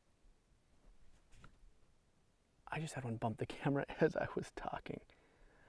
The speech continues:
I didn't quite get to totally see it. Oh, he's coming up. He's coming up. Oh.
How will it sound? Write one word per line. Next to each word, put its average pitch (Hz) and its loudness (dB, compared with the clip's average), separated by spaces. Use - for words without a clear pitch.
I 120 0
didn't 151 6
quite 139 2
get 131 -2
to 123 0
totally - 4
see - -6
it. - -6
Oh, - -4
he's - -14
coming 110 4
up. - -2
He's - -20
coming 127 4
up. - -2
Oh. - -4